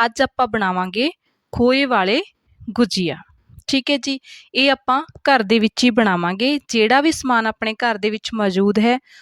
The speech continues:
ਉਸ ਦੇ ਨਾਲ ਹੀ ਬਣਾਵਾਂਗੇ। ਆਪਾਂ ਨੂੰ ਕੁਝ ਵੀ ਬਾਹਰੋਂ ਲਿਆਉਣ ਦੀ ਲੋੜ ਨਹੀਂ ਆ। ਤੇ ਮੈਂ ਤੁਹਾਨੂੰ ਦੱਸੂੰਗੀ ਕਿ ਤੁਸੀਂ ਖੋਆ ਘਰੇ ਹੀ ਕੱਢ ਸਕਦੇ ਹੋ ਤੇ ਖੋਏ ਵਾਲੇ ਜਿਹੜੇ ਗੁਜੀਆ ਨੇ, ਘਰੇ ਹੀ ਆਸਾਨੀ ਦੇ ਨਾਲ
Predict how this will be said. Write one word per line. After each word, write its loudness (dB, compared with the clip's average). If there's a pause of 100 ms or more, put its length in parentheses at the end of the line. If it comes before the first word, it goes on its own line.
(160)
ਉਸ 2
ਦੇ 2
ਨਾਲ 0
ਹੀ -2
ਬਣਾਵਾਂਗੇ। -4
ਆਪਾਂ -2
ਨੂੰ -8
ਕੁਝ -6
ਵੀ -4
ਬਾਹਰੋਂ 0
ਲਿਆਉਣ -2
ਦੀ -8
ਲੋੜ 0
ਨਹੀਂ 0
ਆ। 2 (380)
ਤੇ 2
ਮੈਂ 2
ਤੁਹਾਨੂੰ 0
ਦੱਸੂੰਗੀ -2
ਕਿ -6
ਤੁਸੀਂ -10
ਖੋਆ 2 (380)
ਘਰੇ 4
ਹੀ 2
ਕੱਢ 0
ਸਕਦੇ 0
ਹੋ 0
ਤੇ -4
ਖੋਏ 2
ਵਾਲੇ -2 (160)
ਜਿਹੜੇ 0
ਗੁਜੀਆ -2
ਨੇ, -4
ਘਰੇ -2
ਹੀ -2
ਆਸਾਨੀ -6
ਦੇ -8
ਨਾਲ -4